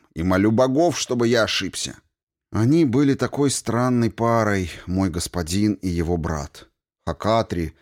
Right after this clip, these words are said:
темноволосый, высокий, надежный, как скала, в хорошем настроении, жизнерадостный и разговорчивый, но чаще тихий и задумчивый, даже когда вокруг царило веселье.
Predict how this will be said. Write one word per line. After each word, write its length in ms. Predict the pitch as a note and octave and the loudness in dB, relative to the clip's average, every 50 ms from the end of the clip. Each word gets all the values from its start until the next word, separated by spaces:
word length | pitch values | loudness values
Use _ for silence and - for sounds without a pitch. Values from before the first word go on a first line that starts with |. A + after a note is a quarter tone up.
| _ _ _ _ | _ _ _ _
темноволосый, 880 | - - D2+ D2+ E2 D#2 D2+ E2 E2 F#2 A2 A#2+ B2 A2+ - - F2 D2+ | -14 -10 -8 -6 -4 -2 -2 0 2 2 4 4 4 2 0 -4 -6 -6
высокий, 760 | D2+ D#2 E2 - - - A#2 B2+ C3 - - - F2+ D#2 D2 - _ _ _ _ _ | -6 -6 -6 -4 0 2 2 2 2 2 -2 -4 -6 -6 -6 -10 _ _ _ _ _
надежный, 680 | F2 G2 G#2 F#2 E2 A2 C#3 D#3 D3+ B2 A2+ A2+ A#2 G#2+ | -2 -2 0 0 2 2 2 2 2 2 0 0 0 0
как 240 | - A#2+ A#2+ - - | 0 0 -2 -2 -4
скала, 580 | - - - G#2+ G#2 G2+ G2+ G2+ G2+ F#2 E2+ | -8 -6 -2 0 0 2 2 2 2 0 -2
в 80 | - - | -4 -8
хорошем 500 | - E2+ E2+ G2 A2+ A#2 - - G#2 G#2+ | -8 -4 -2 -2 0 -2 -2 -2 0 0
настроении, 840 | G#2+ G#2 - - F#2+ G2 G2 F#2+ G2+ A2 A2 G#2+ G2 F#2 F2 E2+ E2 | 0 0 -2 -2 -2 0 0 0 2 2 2 2 2 2 0 0 -2
жизнерадостный 1000 | D#2+ E2+ G#2 G#2 F#2 F2+ F#2 F2+ E2+ G2+ A#2+ C3 C3 A#2+ A2+ - - A2 A2+ A2 | -2 -2 -2 -2 0 0 0 0 2 2 2 2 2 0 0 -2 -2 0 0 0
и 160 | - - F#2+ F#2+ | 0 0 -2 -2
разговорчивый, 1040 | F#2+ G2 F#2 F2+ F#2+ F#2+ F2+ F2 F#2 F2+ E2 - - - - A#1+ C#2 C#2 A#1 - _ _ _ _ _ _ _ _ - | -2 -4 -4 -2 -4 -4 -2 -2 -4 -4 -4 -6 -8 -12 -12 -10 -12 -14 -14 -16 _ _ _ _ _ _ _ _ -4
но 160 | - - G#2 | -4 -2 -2
чаще 500 | - - - G#2+ - C#3 - - - G#2 | -4 -4 -4 -2 -2 -2 -4 -6 -8 -10
тихий 440 | F2+ - - C3+ C#3+ - - B2 A#2+ | -10 -10 -10 -8 -10 -8 -8 -8 -8
и 180 | - - A2 | -6 -6 -8
задумчивый, 880 | A2 G#2 B2 A2 A2+ G#2 G2+ G2+ G2+ F#2+ F2 - - E2+ E2+ F2 E2 D2+ _ _ _ _ _ _ - | -6 -6 -6 -4 -4 -2 0 0 0 -2 -2 -4 -6 -6 -6 -6 -6 -8 _ _ _ _ _ _ -8
даже 260 | - E2 D#2+ D2 D2 | -6 -6 -4 -6 -6
когда 340 | - D2 C#2+ C#2 D2 F2+ F2+ | -8 -8 -8 -4 -4 -2 -2
вокруг 480 | E2 D#2 - - - F#2 G#2+ G#2 - | -2 -4 -8 -6 -4 -4 -4 -4 -6
царило 420 | - - E2 D2 D#2+ D#2+ E2+ E2 E2+ | -8 -8 -8 -8 -6 -6 -6 -6 -4
веселье. 720 | D#2+ E2+ E2+ - - - D#2+ C#2+ B1 A1+ A1+ G1+ G1+ - | -6 -6 -6 -8 -8 -8 -8 -8 -8 -10 -14 -16 -20 -20